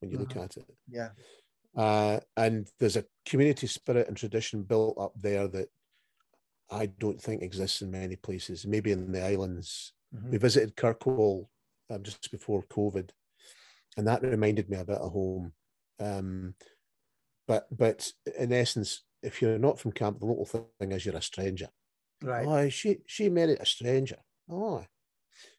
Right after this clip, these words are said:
Speaker 1: And my father was forty years in Campbellton, and he was either my father or my mother's husband.
Speaker 2: Right.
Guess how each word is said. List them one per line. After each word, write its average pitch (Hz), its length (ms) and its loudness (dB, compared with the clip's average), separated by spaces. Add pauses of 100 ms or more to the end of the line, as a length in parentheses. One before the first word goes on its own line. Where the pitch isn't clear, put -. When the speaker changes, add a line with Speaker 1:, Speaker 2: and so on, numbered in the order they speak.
(180)
Speaker 1:
And 113 140 2
my 131 160 6
father 120 320 6
was 104 160 2
forty 110 340 0
years 104 300 -2
in 120 80 -4
Campbellton, 95 600 -4
and 92 80 -6
he 98 60 -6
was 92 160 -6
either 107 180 4
my 98 180 0
father 92 320 -2
or 87 140 -4
my 90 120 -10
mother's 92 340 -4
husband. 104 460 -6 (360)
Speaker 2:
Right. 120 300 -6